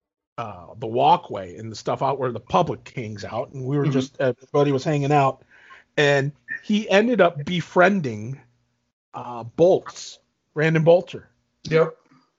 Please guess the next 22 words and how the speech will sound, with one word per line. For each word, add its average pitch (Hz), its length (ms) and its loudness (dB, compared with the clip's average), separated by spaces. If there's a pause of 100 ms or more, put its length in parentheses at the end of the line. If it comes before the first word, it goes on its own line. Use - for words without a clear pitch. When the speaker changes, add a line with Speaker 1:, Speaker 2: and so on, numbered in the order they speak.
(140)
Speaker 1:
And 160 340 2
Speaker 2:
I 151 40 -4
do 165 160 -6
remember 170 320 0
that. - 100 -4 (800)
Speaker 1:
yeah, 185 260 4 (200)
Bolts 233 340 8
was 190 180 -4
like, 143 240 -2 (140)
you 180 140 -8
know, 156 240 -2
and 285 300 -10
Bolts 359 260 -2
was 180 160 -6
as 143 200 -8
nice 233 320 -2
as 165 120 -8
could 143 220 -6
be 143 140 -8
to 117 80 -12
this 107 200 -10
kid. 98 260 -14